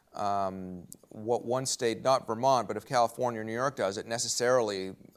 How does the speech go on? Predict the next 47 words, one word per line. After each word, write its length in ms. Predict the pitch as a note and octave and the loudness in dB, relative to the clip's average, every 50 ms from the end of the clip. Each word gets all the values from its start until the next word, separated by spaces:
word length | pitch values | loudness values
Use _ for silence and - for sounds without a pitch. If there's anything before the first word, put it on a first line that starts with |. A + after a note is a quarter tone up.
| - | -6
all, 380 | - G#2+ G#2+ G#2+ G2+ G2+ - - - - - - - | -2 -2 0 0 0 -2 -6 -10 -18 -20 -20 -16 -12
you 60 | G#2+ | -10
know, 100 | F#2 F2+ | -10 -8
nationwide 720 | G2+ G#2+ A2+ A2 - - G#2+ G#2 A2+ A#2 A2+ G#2+ G#2 - | -6 -4 -6 -6 -6 -6 -4 0 2 2 2 2 -2 -4
companies 340 | - A2 - - G#2 G2 F#2 | -8 -12 -10 -10 -10 -10 -10
are 40 | - | -10
gonna 140 | G2+ G2+ | -8 -8
have 100 | G2 G2 - | -8 -8 -10
to 60 | G#2+ | -12
comply 360 | - G#2+ G2 - D3+ D#3+ E3 | -18 -18 -14 -10 -6 -4 -2
with 140 | C#3 A#2 G#2 | -2 -2 -2
that, 180 | G#2+ G2+ G2 - | -2 -2 -2 -2
and 80 | A2+ | -2
that's 240 | A#2 B2 B2 - - | -2 -2 -2 -2 -2
where 140 | B2 A#2 A2+ | -2 0 0
you 80 | A2+ | 0
have 180 | A2+ G#2+ G#2+ - | 0 -2 -4 -6
to 80 | - - | -10 -12
deal 260 | F#2+ A2+ A2+ A2 G#2+ | -6 -4 -2 -2 0
with 160 | G#2+ G2+ F#2 | -2 -4 -4
issues 320 | G#2+ G#2 - - G2+ F#2+ F#2 | -8 -10 -8 -8 -10 -8 -8
of 160 | F#2+ F#2+ F#2 - - - - _ _ | -8 -10 -12 -14 -20 -20 -20 _ _
implied 580 | - A#2+ G#2+ - B2+ B2 A2+ G#2+ G#2 G2+ F#2 - | -12 -12 -10 -6 -2 0 2 2 2 0 -4 -8
preemption, 600 | - - B2 D3 E3+ E3+ D3 - - F2+ E2 F2 | -10 -6 -4 -2 -2 -2 -2 -6 -10 -10 -10 -6
whether 380 | F#2+ G2 F#2+ G2+ G2 F#2+ F2+ - - _ _ _ _ _ | -4 -4 -4 -2 -2 -4 -4 -6 -10 _ _ _ _ _
regula-, 440 | A2+ A#2 A#2 A#2 A#2+ A#2+ A2+ F#2+ A2 | -2 -2 0 0 0 0 -2 -2 -2
whether, 240 | A#2 A#2+ A#2 A2 A2 | -2 0 0 0 0
whether 260 | A2 G#2+ G#2+ G2 G2+ | -2 -4 -4 -4 -4
statutory 840 | - - C#3 C3+ C#3 C3+ - - - A#2+ G#2+ G2+ G2 G2 G2 G2+ - - _ _ _ _ - | -2 0 2 2 2 2 0 -6 -8 -4 -2 0 0 0 -2 -4 -8 -12 _ _ _ _ -2
or 220 | A#2+ C3 C3+ C3+ | 2 2 2 2
constitutional 800 | - D3 C3+ B2+ - D3 C3 - F3 F3+ F3 - A#2 F#2+ F2 F#2 | 2 0 -2 -2 -2 -4 -4 -2 -2 -2 -2 -2 -6 -8 -8 -8
through 120 | A2 G#2 | -8 -8
the 80 | G2+ G2+ | -6 -2
Dormant 380 | A2 C#3 D3+ D#3 D3 A#2 - | 0 2 2 2 2 -2 -6
Commerce 360 | - A#2+ G#2 F#2+ F2 F2 - | -6 -6 -6 -6 -6 -6 -8
Clause, 420 | - - - E2+ D2+ C#2+ C#2+ - - | -8 -6 -6 -6 -6 -6 -8 -10 -12
which, 240 | F#2 F2+ - - _ _ _ _ _ _ - | -12 -14 -14 -18 _ _ _ _ _ _ -12
you 60 | F2 | -12
know, 120 | E2+ F#2 - - | -10 -10 -8 -4
are 140 | G2+ G#2+ G#2 | -4 -4 -4
con-, 320 | - - C3 A#2 A2+ - - | -4 -6 -8 -6 -6 -8 -10
controversial 640 | - - C3 A#2+ - A2+ G#2 A2 A2 A2 - G#2 G#2 | -4 -2 -2 -2 -2 -2 -2 -2 -2 -2 -4 -6 -6
among 300 | G2+ G2 G2 G2 F#2+ F#2+ | -4 -4 -6 -6 -8 -8
very 260 | G2 A2 G#2+ G#2 G#2 | -4 -2 -2 -2 -2
different 340 | G2+ A2+ A2 - A2+ - - | -2 -4 -6 -6 -8 -14 -12
kinds 460 | - G#2+ G2 G2 G2 G2 G2 F#2+ - | -10 -8 -8 -8 -8 -8 -10 -10 -8
of, 360 | - G2+ G2 F#2+ F#2 - | -6 -4 -4 -4 -6 -10